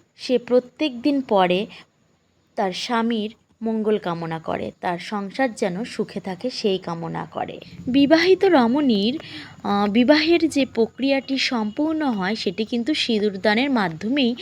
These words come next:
সম্পূর্ণ হয়ে থাকে। তাই বন্ধুরা, সিঁদুর হচ্ছে আপনার সৌভাগ্য, আপনার স্বামীর আয় উন্নতির প্রতীক।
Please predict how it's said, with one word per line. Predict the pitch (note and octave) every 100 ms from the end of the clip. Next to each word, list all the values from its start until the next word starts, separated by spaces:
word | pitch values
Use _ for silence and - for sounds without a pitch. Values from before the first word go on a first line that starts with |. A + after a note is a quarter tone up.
| - - - - _ -
সম্পূর্ণ | - - G#3+ F#3 G#3+ A#3
হয়ে | D#4 B3+ F3+
থাকে। | F3+ D#3+ C3+ A2 - _ _ _ _ _ _ _ _ _ _ _ _ _ -
তাই | G3+
বন্ধুরা, | F3+ G#3+ A3 C#4+ F4+ G#3 A#3
সিঁদুর | D4+ B3 A#3 D#4+ F#4
হচ্ছে | F4 - - A3+ C#4
আপনার | - - F#3
সৌভাগ্য, | F3 G#3 F3+ E3 F#3 E3 - F3+ -
আপনার | G3 - F3
স্বামীর | - A#3+ A#3 C4+ A3+ A#3 - - -
আয় | - G#3 C4 -
উন্নতির | A#3 G3+ G3 F#3 C4 D4+
প্রতীক। | - G#3+ - F3+ D#3+ -